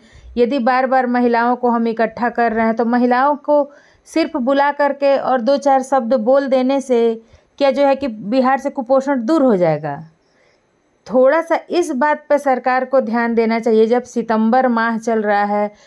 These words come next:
सितंबर माह में सभी साग सब्जियों को उगाने और समझाने की बात की जा रही है, तो कम से कम बीज भी तो उपलब्ध कराने चाहिए। यदि आप लोग मेरी बात से सहमत हैं कि आंगनबाड़ी सेविकाओं को जो है कि सिर्फ और सिर्फ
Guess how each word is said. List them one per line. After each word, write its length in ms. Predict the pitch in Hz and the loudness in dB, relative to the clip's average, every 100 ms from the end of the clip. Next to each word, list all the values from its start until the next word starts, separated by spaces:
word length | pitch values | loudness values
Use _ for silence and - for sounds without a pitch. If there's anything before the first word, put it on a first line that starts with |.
| _ | _
सितंबर 560 | _ 226 233 233 240 254 | _ -6 -2 0 2 0
माह 240 | 240 247 | 0 2
में 120 | 240 233 | 0 0
सभी 340 | 233 220 254 | -2 -2 0
साग 240 | 247 233 | 0 -2
सब्जियों 460 | 233 240 196 214 247 | -2 -4 -2 -2 0
को 300 | 240 233 220 - _ - | 2 0 0 -8 _ -6
उगाने 460 | 226 226 226 254 277 | -2 0 0 0 0
और 120 | 262 | 0
समझाने 560 | 254 226 208 214 247 | -2 -2 -2 -2 -2
की 140 | 262 247 | -4 -4
बात 340 | 202 233 240 240 | -2 -4 -4 -8
की 120 | 233 | -2
जा 160 | 240 | 0
रही 220 | 226 226 226 | 0 0 0
है, 120 | 240 | 0
तो 140 | 254 | -2
कम 240 | 240 233 226 | -2 -4 -2
से 140 | 247 | -2
कम 260 | 269 269 262 _ _ - | 0 -2 -4 _ _ -6
बीज 300 | 196 269 240 | -4 -2 -2
भी 180 | 262 320 | -2 0
तो 180 | 330 311 | 0 0
उपलब्ध 380 | 294 277 220 262 | 0 0 0 0
कराने 420 | 247 240 233 226 | 0 0 -2 -4
चाहिए। 580 | 233 220 226 233 175 160 _ _ _ _ 208 | -2 0 2 2 0 -6 _ _ _ _ -2
यदि 260 | 220 285 | -2 0
आप 300 | 247 247 269 | -2 0 0
लोग 160 | 277 254 | 0 0
मेरी 280 | 254 247 262 | 0 -2 -2
बात 320 | 226 247 254 | 0 -2 -2
से 140 | 262 | -2
सहमत 440 | 254 240 226 247 240 | 0 -2 0 -2 -2
हैं 180 | 240 226 | -4 -2
कि 120 | 240 | -2
आंगनबाड़ी 560 | 220 226 262 254 240 240 | 0 0 0 2 0 -2
सेविकाओं 580 | 254 233 220 233 247 247 | 0 -2 0 0 0 0
को 140 | 247 | 0
जो 140 | 226 | 0
है 140 | 226 226 | 0 0
कि 140 | 226 | -2
सिर्फ 320 | 233 262 262 262 | -2 -2 0 0
और 140 | 240 | 0
सिर्फ 300 | 226 277 | 0 -4